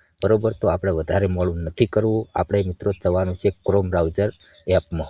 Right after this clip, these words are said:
બરાબર? તો અહીંયાથી આપણે મિત્રો Chrome બ્રાઉઝર તમારા ફોનની અંદર તો હશે. તો Chrome બ્રાઉઝર આ રીતનું ખોલી નાખવાનું, બરોબર?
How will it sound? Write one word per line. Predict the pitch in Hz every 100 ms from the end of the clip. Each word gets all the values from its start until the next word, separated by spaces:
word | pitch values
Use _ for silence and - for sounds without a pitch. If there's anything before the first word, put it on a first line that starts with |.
| -
બરાબર? | - 143 170 175 - _ _ _ _ _
તો | 95
અહીંયાથી | 82 98 104 104
આપણે | 95 - 98
મિત્રો | 92 - 101 - _ _ _ _
Chrome | 110 107 104
બ્રાઉઝર | 101 90 101 95
તમારા | 92 95 -
ફોનની | 92 95 95
અંદર | 82 90
તો | 90 - 82
હશે. | - 73 82
તો | 95 -
Chrome | 92 101
બ્રાઉઝર | 95 85 90 -
આ | 92
રીતનું | 85 - 104 - - _ -
ખોલી | 95 85 76
નાખવાનું, | 73 87 107
બરોબર? | 214 247